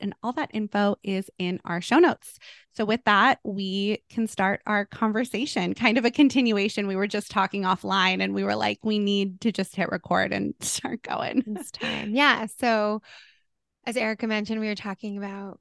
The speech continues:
Speaker 2: just really enjoying our summer, things that we are personally enjoying, and,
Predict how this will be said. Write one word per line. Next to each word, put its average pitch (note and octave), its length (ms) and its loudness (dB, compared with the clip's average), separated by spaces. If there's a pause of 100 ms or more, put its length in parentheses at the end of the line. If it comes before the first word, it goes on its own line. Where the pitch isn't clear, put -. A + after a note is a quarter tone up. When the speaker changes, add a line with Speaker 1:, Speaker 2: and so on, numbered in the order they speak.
(100)
Speaker 2:
just - 240 -10
really A3 220 6
enjoying F#3+ 440 4
our F#3 140 2
summer, C4 840 8
things A3+ 380 0
that A3 180 0
we G#3 140 0
are G#3 100 2
personally D#4+ 600 2
enjoying, B3 880 2
and, G#3 600 0